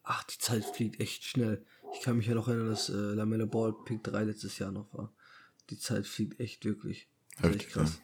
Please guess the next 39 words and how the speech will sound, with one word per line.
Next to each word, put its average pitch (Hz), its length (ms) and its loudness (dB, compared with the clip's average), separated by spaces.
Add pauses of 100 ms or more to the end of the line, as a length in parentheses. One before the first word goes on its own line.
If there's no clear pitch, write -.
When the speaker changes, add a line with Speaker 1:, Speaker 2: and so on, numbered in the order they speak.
(120)
Speaker 2:
ne? 95 120 -4
Speaker 1:
Ja. 87 80 8
Speaker 2:
Einfach 82 160 8
schon 80 240 8
wieder 80 240 10
Draft 78 320 6
fast. - 340 -4 (300)
Speaker 1:
Mhm, 120 560 2
dann 110 180 4
im 98 140 2
Au-, 104 160 -2
Speaker 2:
Mit 80 140 6
den - 0 -
Speaker 1:
August 92 640 2
oder 90 100 10
Speaker 2:
Pistons. 82 400 6
Speaker 1:
Oktober, - 480 0
September 110 400 0
um 101 60 0
den 104 180 0
Dreh 110 240 -2
wird 104 100 -2
dann 104 120 -2
der 101 100 -4 (320)
Draft 104 300 -2
sein. 104 300 -2 (840)
Speaker 2:
Ja, 87 120 6
ich 82 60 6
glaub, 80 180 6
ich 85 60 4
meine, 87 140 6
also 85 100 4
September 82 460 6
auch, 80 120 2
ne? 87 140 6
Irgendwie 82 200 4
September 78 340 0
müsste 76 340 -2
sein. 76 220 0